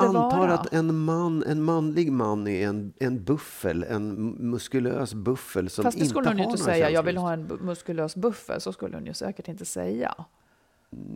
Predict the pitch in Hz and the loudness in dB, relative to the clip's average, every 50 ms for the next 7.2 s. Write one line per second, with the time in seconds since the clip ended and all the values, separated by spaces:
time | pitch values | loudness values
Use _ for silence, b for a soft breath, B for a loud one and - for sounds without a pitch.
0 | 57 - 69 76 113 113 123 147 139 139 143 151 160 135 135 - - - - 127 | -10 -8 -6 -2 -2 0 0 0 0 0 0 -2 -2 -2 -2 -2 -2 -2 -4 -4
1 | 131 135 135 135 - - 143 139 139 208 - - - - 151 143 120 - 143 143 | -4 -4 -4 -4 -4 -4 -4 -4 -4 -4 -4 -4 -4 -4 -4 -4 -4 -2 -2 -2
2 | 135 - 156 143 131 127 127 131 127 127 123 - 135 139 123 113 - 110 104 101 | -2 0 -2 -2 0 0 -2 -2 -2 -2 -4 -4 -4 -4 -4 -4 -4 -4 -6 -6
3 | - - - 143 - - - - - - 90 98 98 95 90 - - - 85 87 | -6 -6 -4 -6 -6 -6 -12 -12 -10 -8 -6 -6 -6 -6 -8 -8 -8 -6 -6 -6
4 | 92 104 - - - 226 - - - - - - - - - - - - - - | -6 -8 -10 -8 -8 -10 -10 -12 -20 -20 -20 -20 -20 -20 -20 -20 -20 -12 -6 -6
5 | 123 - - - - 117 113 101 98 95 92 101 101 98 101 107 104 101 98 98 | -6 -6 -6 -6 -4 -2 0 2 2 2 2 2 0 0 2 2 2 2 2 2
6 | - 113 117 113 104 - - - - 90 85 85 - _ - - 98 92 87 80 | 0 0 0 -2 -4 -8 -12 -10 -6 -6 -6 -6 -8 _ -12 -8 -6 -4 -2 -2
7 | 76 73 69 | -4 -4 -4